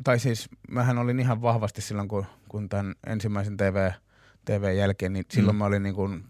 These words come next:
Speaker 1: palkkatyössä.
Speaker 2: Joo.
Speaker 1: Mut se oli tosi niin kuin tavallaan, ää,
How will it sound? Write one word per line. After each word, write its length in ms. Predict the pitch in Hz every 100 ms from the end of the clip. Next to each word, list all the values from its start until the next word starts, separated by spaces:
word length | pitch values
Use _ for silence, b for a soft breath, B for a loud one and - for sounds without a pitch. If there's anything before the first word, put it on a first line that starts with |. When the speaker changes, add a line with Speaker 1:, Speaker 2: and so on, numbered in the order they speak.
| -
Speaker 1:
palkkatyössä. 920 | 117 104 - 95 104 92 87 - 90 -
Speaker 2:
Joo. 200 | 95 87 87
Speaker 1:
Mut 180 | 101 92
se 60 |
oli 160 | 104 104
tosi 260 | 107 107 107
niin 120 | 104
kuin 120 | 101
tavallaan, 440 | - 101 101 101 98 b b b b b -
ää, 380 | 85 98 98